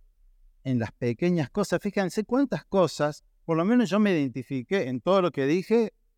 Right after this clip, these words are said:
estoy anotado. Y estas son en las pequeñas cosas, pero también en las relaciones con los demás.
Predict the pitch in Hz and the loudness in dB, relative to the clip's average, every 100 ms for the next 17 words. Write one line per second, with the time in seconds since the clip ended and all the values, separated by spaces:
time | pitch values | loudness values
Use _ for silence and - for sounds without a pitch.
0 | _ _ 123 127 113 107 104 131 110 104 | _ _ -4 -2 -2 -4 -2 0 0 -2
1 | - _ _ _ _ - _ - _ _ | -8 _ _ _ _ -20 _ -20 _ _
2 | _ _ _ _ _ _ _ _ _ _ | _ _ _ _ _ _ _ _ _ _
3 | _ _ _ _ 147 180 180 - 175 170 | _ _ _ _ 0 0 0 0 0 0
4 | 156 - 127 139 160 156 - 196 160 - | -4 -4 -6 -2 -2 -2 -2 -2 -2 -2
5 | 92 - - _ _ _ _ _ _ _ | -12 -14 -20 _ _ _ _ _ _ _
6 | _ _ _ _ _ _ _ _ _ 135 | _ _ _ _ _ _ _ _ _ 0
7 | 120 110 110 113 185 240 151 123 104 110 | 0 0 0 2 2 4 2 0 -2 -4
8 | 107 107 135 131 117 - 120 117 143 113 | -4 -4 -4 -6 -6 -8 -8 -6 -6 -8
9 | 92 - | -10 -16